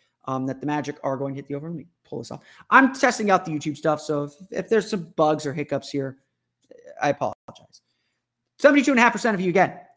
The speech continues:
say the Magic will hit the over on this over-under. And, and I agree completely on that. Um, I think that the Magic are going to be a lot better than people think.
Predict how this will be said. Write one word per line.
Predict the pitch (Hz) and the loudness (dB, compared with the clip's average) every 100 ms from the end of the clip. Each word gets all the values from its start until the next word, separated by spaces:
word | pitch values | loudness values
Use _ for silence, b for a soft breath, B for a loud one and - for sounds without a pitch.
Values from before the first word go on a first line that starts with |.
| _ | _
say | - 160 | -10 -4
the | |
Magic | 160 160 160 | 0 -2 -2
will | 156 | -8
hit | 156 160 | -8 -8
the | 156 147 | -8 -8
over | 151 151 147 - | -4 -2 -4 -4
on | 139 | -6
this | 135 - | -6 -8
over-under. | - 135 - - - - _ - | -8 -6 -8 -10 -12 -18 _ -12
And, | 135 147 - | -12 -10 -10
and | 156 - | -10 0
I | 165 202 214 - - | 4 4 2 -2 -8
agree | 151 208 | -6 -6
completely | 185 196 175 170 | -4 -4 -2 -2
on | 151 | 0
that. | 143 - _ _ _ | -2 -6 _ _ _
Um, | 131 135 127 - | -10 -8 -10 -4
I | 147 | -4
think | 143 160 151 | -4 -8 -2
that | 143 139 | -2 -2
the | 143 | -4
Magic | 147 151 151 - | -4 -4 -8 -2
are | 147 147 143 | 0 2 0
going | 147 196 | -2 -4
to | 226 | -2
be | 220 | 0
a | 214 | 2
lot | 175 | 4
better | 156 170 | 2 2
than | 156 | -2
people | 143 160 147 | -8 -10 -10
think. | - 160 160 | -8 -8 -8